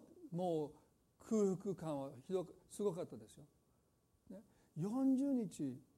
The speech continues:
四十夜。水しか飲まれなかったと思いますけども、この、この方が覚えた空腹感はね、相当なものですね。で、そこに悪魔がやってきてこういうんです。「あなたが神の子なら、この石がパンになるように命じなさい」。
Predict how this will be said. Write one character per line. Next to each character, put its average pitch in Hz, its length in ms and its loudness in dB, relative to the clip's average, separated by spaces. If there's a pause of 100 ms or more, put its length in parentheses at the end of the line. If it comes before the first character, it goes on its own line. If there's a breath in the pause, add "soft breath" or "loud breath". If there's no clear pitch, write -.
(240)
四 151 220 -2
十 131 100 -6
夜。 117 60 -6 (1080)
水 202 220 2
し - 80 -6
か 180 80 0
飲 151 140 4
ま 156 80 2
れ 156 60 2
な 160 100 -2
か 160 80 -2
っ 135 40 -6
た 135 120 -6
と 135 80 -8
思 135 100 0
い 135 40 -2
ま 131 100 -6
す - 80 -16
け 135 60 -12
ど 123 100 -10
も、 175 180 -10 (400 soft breath)
こ 196 80 -2
の、 180 120 0
こ - 260 -8
の 175 100 0
方 156 220 -2
が 143 80 0
覚 151 160 0
え - 20 -4
た 139 80 -8
空 170 280 -2
腹 147 40 -4 (140)
感 147 100 -8
は 127 60 -8
ね、 120 100 -14
相 - 340 -4
当 233 140 0
な 202 80 2
も 151 160 -2
の - 40 -10
で 208 60 -18 (160)
す - 40 -20
ね。 151 80 -16 (680 soft breath)
で、 247 60 2
そ 262 80 2
こ 294 80 6
に 240 60 6
悪 247 140 2
魔 208 80 4
が 190 80 4
や 196 60 4
っ 175 40 0
て 196 100 4
き 202 80 4
て 185 100 4
こ 190 120 6
う - 20 8
い 180 40 4
う - 40 4
ん - 20 2
で 135 80 0
す。 - 140 -14 (360 soft breath)
「あ 214 120 4
な 233 140 6
た 202 140 6
が 170 120 4
神 196 240 4
の 175 100 2
子 170 100 0
な 165 120 2
ら、 160 100 2
こ 190 140 -2
の 190 100 2
石 180 180 0
が 165 80 4
パ 175 180 0
ン 175 40 2
に 165 80 2
な 151 100 2
る 151 60 2
よ 160 140 4
う - 20 2
に 175 80 0
命 151 180 0
じ 147 60 0
な 143 100 -4
さ 143 140 -8
い」。 131 80 -6